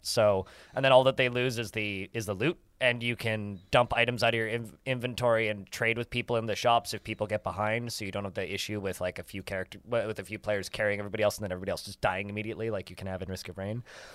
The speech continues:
Um, it's a lot harder to steal items. Everybody's items are guaranteed theirs, so, you know, you're not gonna have people, like, just taking the loot drops, like in Risk of Rain. So,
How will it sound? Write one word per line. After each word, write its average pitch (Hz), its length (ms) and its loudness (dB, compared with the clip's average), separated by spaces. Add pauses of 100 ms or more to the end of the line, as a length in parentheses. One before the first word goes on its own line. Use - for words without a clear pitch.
(280)
Um, 101 520 2 (140)
it's 127 120 -4
a 143 40 0
lot 135 160 8
harder 131 220 4
to 120 80 -4
steal 123 300 2
items. 120 340 2
Everybody's 110 380 -2
items 107 260 -4
are 104 60 -4
guaranteed 107 480 -2
theirs, 127 340 6
so, 104 240 0
you 90 160 -2
know, 87 120 -6
you're 87 120 -6
not 87 140 -6
gonna 85 100 -10
have 78 100 -12
people, 87 340 -4
like, 82 240 -6
just - 200 -12
taking 90 180 -8
the 82 80 -8
loot 98 160 -6
drops, 107 320 0
like 87 120 -12
in 87 80 -14
Risk 82 160 -12
of 80 80 -12
Rain. 117 260 0
So, 90 300 0